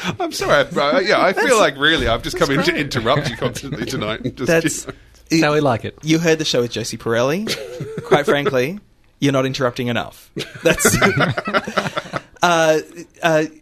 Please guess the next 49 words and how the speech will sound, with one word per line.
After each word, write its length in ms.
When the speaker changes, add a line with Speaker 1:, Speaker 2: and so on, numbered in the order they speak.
Speaker 2:
yes, 220
G-, 220
Gingell 280
said 200
of 260
ten 580
that 300
they, 280
uh, 140
they 160
paid 180
a 40
lot 160
of 80
money 400
for 400
Big 200
Brother 480
and 360
they 180
needed 220
to 60
get 140
as 80
much 200
value 240
as 100
they 80
possibly 380
could, 440
so 140
they 140
ran 380
a 120
lot 260
of 180
hours. 640
But 160
running 260
so 180
many 240
hours 240
puts 200
a 40
big 160
strain 340
on 120
the 60
show. 340